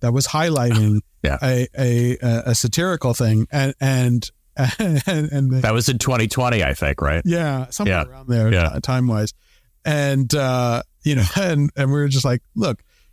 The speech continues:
Speaker 1: you know, we're writing an article about this thing. We're not selling it." And, and it's satire, you know, uh, beyond everything else, or parody. Um,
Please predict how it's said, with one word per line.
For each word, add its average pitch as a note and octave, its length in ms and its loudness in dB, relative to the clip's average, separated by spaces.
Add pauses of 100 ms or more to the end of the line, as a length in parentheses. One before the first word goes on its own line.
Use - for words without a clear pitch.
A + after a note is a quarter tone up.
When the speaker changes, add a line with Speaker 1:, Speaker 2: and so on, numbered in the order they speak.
Speaker 1:
you D3+ 100 0
know, G2+ 100 -2 (200)
we're F#3+ 140 -2
writing D3+ 280 0
an C3 60 0
article C3+ 360 0
about G#2+ 240 0
this G#2+ 200 -2
thing. A2 160 2
We're C#3 100 2
not D#3+ 200 -2
selling B2+ 420 2
it." F#2 240 0 (440)
And, B2+ 340 0
and B2 180 2
it's B2+ 180 0
satire, A#2 840 2 (100)
you B2 160 0
know, G#2 260 0
uh, C3 140 -2
beyond C3 440 0
everything A#2 340 2
else, A#2 280 0
or A2 80 0
parody. A#2 540 0 (420)
Um, A2+ 400 0